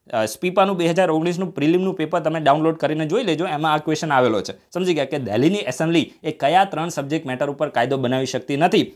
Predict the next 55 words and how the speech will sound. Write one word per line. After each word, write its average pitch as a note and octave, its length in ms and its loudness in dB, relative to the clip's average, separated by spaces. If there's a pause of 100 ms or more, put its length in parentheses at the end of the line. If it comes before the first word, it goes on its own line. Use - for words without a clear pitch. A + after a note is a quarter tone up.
અને F3+ 120 -4
બીજી G#3 240 0
કોઈ G3+ 180 0
પણ G3+ 160 -2
એક્ઝામ E3 280 0
યાર D#3+ 100 2
તમે D#3 200 -2
જુઓ F3+ 140 -2
બધામાં D3 420 0
ક્વેશ્ચન D3 260 -6
જોવા C3 160 0
મળે C3+ 220 0
જ D#3 40 -6
છે. D3 240 0
તો - 300 -8
પબ્લિક C3+ 440 -2
ઓર્ડર C#3+ 240 6
છે, F3 200 0
પોલીસ F#3 540 -2
છે D#3+ 240 -2
અને D3+ 420 -4
લેન્ડ. D3 320 4 (140)
તો - 60 2
આ - 60 6
ત્રણ A#3+ 340 0
મેટર D#3 300 0
ઉપર D3 240 2
એટલે C3 180 -4
કે F3+ 160 -2
જે D#3 140 0
પોલીસ C#3+ 360 0
છે, D#3 140 -2
લેન્ડ D3 300 0
છે D#3 140 -2
અને C3+ 120 -2
પબ્લિક C3 320 -4
ઓર્ડર C3+ 240 2
કો-, A#2+ 300 0
કોના D#3 260 0
અંડરમાં D3 340 2
આવે C3+ 140 2
છે? C#3+ 160 0
તો - 280 -8
એ - 20 0
સેન્ટ્રલ D3 360 -2
ગવર્મેન્ટના C#3+ 520 0
અં-, B2 160 -4 (100)
અંડરમાં C3 420 -2
આવે D3 140 0
છે, D#3+ 120 -6
ના A2+ 180 0
કે D#3 140 -6
સ્ટેટ C3 260 -4
ગવર્મેન્ટ B2+ 400 0
દિલ્હીના B2+ 360 2